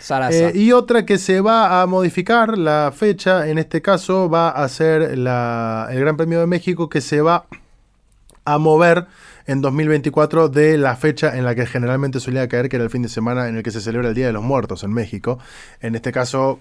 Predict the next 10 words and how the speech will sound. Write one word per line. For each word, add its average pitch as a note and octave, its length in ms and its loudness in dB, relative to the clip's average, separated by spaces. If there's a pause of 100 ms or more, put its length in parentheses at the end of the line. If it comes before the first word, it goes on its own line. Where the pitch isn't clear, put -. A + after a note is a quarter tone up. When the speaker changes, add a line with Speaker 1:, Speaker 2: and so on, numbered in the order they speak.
Speaker 2:
la C3+ 260 0
movieron C#3+ 460 2
para B2+ 180 0
que B2 80 -6
justamente B2+ 520 -2
no C3+ 140 0
coincida B2+ 640 0
con A2+ 140 -2
una A2+ 180 -4
celebración A2 580 -6